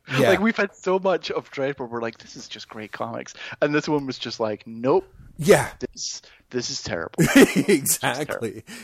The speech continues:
Speaker 1: You told me it was gonna be, we were gonna hit some dire patches,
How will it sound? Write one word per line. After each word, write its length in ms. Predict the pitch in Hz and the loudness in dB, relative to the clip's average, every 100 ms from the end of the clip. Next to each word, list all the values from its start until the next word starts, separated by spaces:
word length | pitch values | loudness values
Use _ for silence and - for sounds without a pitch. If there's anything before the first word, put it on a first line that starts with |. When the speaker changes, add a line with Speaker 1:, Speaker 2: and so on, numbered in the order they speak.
| 170 | -8
Speaker 1:
You 180 | 175 254 | -4 -4
told 340 | - 247 226 | 0 0 0
me 140 | 190 | 0
it 100 | 143 | -2
was 160 | 123 117 | -4 -8
gonna 240 | 139 139 | -6 -4
be, 300 | 127 131 127 | -4 -2 -2
we 200 | 120 120 | -4 -4
were 120 | 123 120 | -4 -4
gonna 200 | 135 131 | -6 -6
hit 160 | 135 | -6
some 160 | - 117 | -8 -10
dire 420 | 110 107 113 110 | -6 -4 -4 -4
patches, 720 | - 107 110 - 156 190 160 | -8 -12 -12 -8 -8 -8 -12